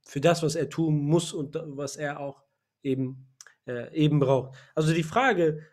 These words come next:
stellt sich ja in diesem Jahrhundert, in dieser Zeit, in der wir sind,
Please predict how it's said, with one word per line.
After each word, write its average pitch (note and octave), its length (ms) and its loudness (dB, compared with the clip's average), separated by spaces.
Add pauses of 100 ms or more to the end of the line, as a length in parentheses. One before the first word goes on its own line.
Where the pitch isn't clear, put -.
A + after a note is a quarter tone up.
(240)
stellt A3+ 300 4
sich F3+ 120 -6
ja F3+ 100 4
in E3+ 140 -2
diesem G#3 180 -4
Jahrhundert, F3 380 2
in D#3 60 -2
dieser D#3+ 240 -2
Zeit, F#3+ 260 2
in D#3+ 100 -4
der E3+ 200 2
wir D#3 120 2
sind, F3+ 320 0